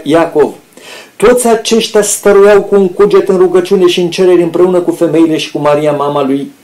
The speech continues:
Isus, și cu frații lui. Dragii mei frați,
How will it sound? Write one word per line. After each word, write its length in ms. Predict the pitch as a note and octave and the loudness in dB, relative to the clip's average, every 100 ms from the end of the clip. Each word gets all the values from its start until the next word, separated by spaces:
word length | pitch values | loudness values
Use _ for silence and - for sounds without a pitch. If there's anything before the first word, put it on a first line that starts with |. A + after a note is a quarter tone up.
| - | -10
Isus, 500 | C3 B2+ C3 C#3 C#3+ - | -8 -8 -6 -6 -6 -12
și 160 | - | -10
cu 120 | - C3 | -8 -6
frații 580 | - C#3 - B2+ B2 - | -4 -4 -4 -6 -8 -10
lui. 460 | C3 B2 B2 A2+ G#2+ _ _ _ - - - - | -6 -4 -2 -4 -10 _ _ _ -20 -20 -20 -20
Dragii 360 | - - A3 G#3 | -8 0 0 2
mei 180 | G3 F#3 | 0 0
frați, 640 | E3+ D3+ A#2+ - - - | -2 -4 -6 -12 -18 -20